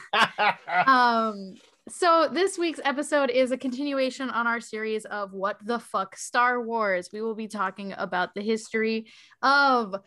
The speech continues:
Speaker 2: Hyperspace Mountain. Um,
Speaker 1: Whee!
Speaker 2: now thi-, this one isn't so much of a what the fuck. This one kind of is a thing that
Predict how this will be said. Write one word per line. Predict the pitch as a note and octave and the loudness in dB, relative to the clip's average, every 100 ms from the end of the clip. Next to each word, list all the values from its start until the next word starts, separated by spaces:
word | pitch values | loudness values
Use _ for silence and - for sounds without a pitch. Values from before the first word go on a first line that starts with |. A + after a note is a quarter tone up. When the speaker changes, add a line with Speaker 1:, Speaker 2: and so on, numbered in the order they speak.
| _ | _
Speaker 2:
Hyperspace | - B3+ A#3+ A#3 A3+ A3 - G#3+ G3 G3 - | -6 0 0 2 -2 -2 -6 -6 -4 -6 -12
Mountain. | G3+ G#3 F#3+ G3+ G3 G#3 F#3+ F3+ F3+ - | -10 -2 0 0 -2 -8 -8 -10 -12 -2
Um, | G3+ G3 G3 F#3+ F#3+ | 2 4 4 2 0
Speaker 1:
Whee! | G4 G4 F#4+ F#4+ F#4 | -2 -2 -2 -4 -2
Speaker 2:
now | E4 D#4 | 4 4
thi-, | C4 F#4+ D4 | 6 4 4
this | B3+ A4 A#4 | 2 0 4
one | C5 F4+ | 4 4
isn't | D4 C#4+ D4+ G#3 | 2 2 0 -2
so | - D4 C4+ | -4 4 4
much | A#3+ G#3+ G#3+ - | 6 4 2 -2
of | G#3 | -4
a | G3 | -4
what | F#3 F3+ F#3 | -2 -6 -6
the | |
fuck. | F#3+ F#3 - - | -6 -6 -6 -2
This | D#4+ - | -4 0
one | G4 D#4+ | -2 0
kind | A#3 A#3 B3+ | 0 2 2
of | C4+ C4+ B3+ A#3 | 2 2 -2 -8
is | B3 B3 A#3+ A3 | -6 -4 -6 -6
a | B3 | -8
thing | - B3+ B3 B3 A#3+ _ _ _ | -2 -2 -2 -6 -10 _ _ _
that | A3 A3 G#3+ G3+ | 0 2 2 -2